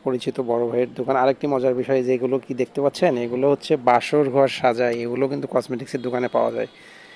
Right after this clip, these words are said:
বা এর পাশে অবশ্য বল আছে, ছোট ছোট বল। আ-, আবার মেয়েদেরও কিছু পার্সোনাল প্রোডাক্ট আছে যেগুলো কসমেটিক্সের দোকানেই থাকে, না হলে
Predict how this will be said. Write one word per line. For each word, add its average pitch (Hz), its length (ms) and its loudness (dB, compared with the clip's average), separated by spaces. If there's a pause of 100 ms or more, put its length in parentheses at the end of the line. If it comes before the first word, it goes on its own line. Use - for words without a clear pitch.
(220)
বা 151 100 -2
এর 131 260 2
পাশে 139 300 2
অবশ্য 139 400 0
বল 127 280 6
আছে, 110 160 -6
ছোট - 220 -10
ছোট 120 200 -8 (100)
বল। 117 160 0 (640)
আ-, 117 420 2
আবার 143 180 4
মেয়েদেরও 156 440 4
কিছু 151 220 -4
পার্সোনাল 143 420 2
প্রোডাক্ট 131 380 0
আছে 139 420 -2
যেগুলো 123 440 -4
কসমেটিক্সের 123 580 -4
দোকানেই 123 360 0
থাকে, 139 420 -2
না 131 220 0
হলে 127 180 -2